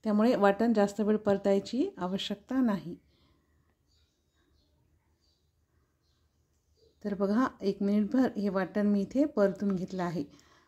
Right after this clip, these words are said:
आता याच्यामध्ये एक छोटा चमचा हळद घालून घेऊया. हळद या वाटणामध्ये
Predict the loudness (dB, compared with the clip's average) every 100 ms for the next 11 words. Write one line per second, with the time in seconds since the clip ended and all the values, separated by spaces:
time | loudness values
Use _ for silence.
0 | -6 -2 2 2 0 0 2 4 4 2
1 | 2 -2 -2 -4 -2 0 0 -2 0 0
2 | 0 4 4 4 2 0 0 0 -2 -2
3 | -4 -8 _ _ _ _ _ _ _ _
4 | _ _ _ _ _ 4 4 4 0 0
5 | 2 0 0 2 2 2 2